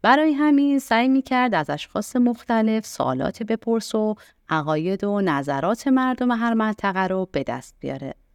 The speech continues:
جهانگرد چند روزی میهمان ملا بود. یه روز که با هم در حال گشت و گذار توی روستا بودن، جهانگرد از ملا پرسید: «توی ده شما مردان بزرگ و مشهوری هم به دنیا اومدن؟»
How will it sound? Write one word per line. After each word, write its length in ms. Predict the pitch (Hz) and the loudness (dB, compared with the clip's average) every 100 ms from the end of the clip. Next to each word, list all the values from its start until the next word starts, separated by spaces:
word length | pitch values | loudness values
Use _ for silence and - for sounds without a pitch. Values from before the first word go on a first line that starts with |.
| _ _ _ _ _ | _ _ _ _ _
جهانگرد 600 | - 311 320 311 359 381 | 2 4 4 4 2 2
چند 360 | - 196 165 165 | -2 -2 -2 0
روزی 420 | 240 262 247 247 | 0 0 2 2
میهمان 480 | 202 156 147 202 233 | 2 2 0 2 4
ملا 400 | 190 135 131 131 | 2 0 -2 -4
بود. 200 | - - _ _ _ _ | -6 -12 _ _ _ _
یه 80 | 202 | 0
روز 180 | 226 - | 0 2
که 120 | 240 | 2
با 120 | 170 | 2
هم 180 | 156 208 | 2 0
در 180 | 170 143 | 2 0
حال 360 | 170 180 190 | -2 -2 -2
گشت 340 | 180 139 - - | -2 -4 -4 -6
و 60 | |
گذار 340 | 143 147 220 262 | -4 0 0 0
توی 220 | - 160 | -4 -4
روستا 340 | 143 - 151 | -6 -6 -6
بودن، 300 | 143 147 240 339 _ _ _ | -4 -2 0 -2 _ _ _
جهانگرد 480 | - 240 240 247 330 | 0 2 2 2 2
از 220 | 302 220 | 2 0
ملا 220 | 185 175 226 | -2 0 0
پرسید: 640 | 190 170 - 220 247 - _ _ _ - - | -2 -6 -6 -6 -6 -8 _ _ _ -20 -2
«توی 280 | 330 330 302 | 2 2 2
ده 260 | 294 294 | 2 2
شما 500 | 277 220 180 190 208 | 2 0 0 0 0
مردان 640 | 202 165 147 143 190 214 202 | 0 0 -2 0 0 2 0
بزرگ 540 | 151 139 170 190 180 | 0 0 0 0 0
و 160 | 190 180 | 0 2
مشهوری 480 | 143 - - 214 | 0 -4 -4 -4
هم 260 | 196 202 196 | -2 -2 0
به 100 | 175 | 2
دنیا 300 | 151 147 160 | 2 2 2
اومدن؟» 680 | 185 151 135 151 165 190 | 2 0 0 0 0 -4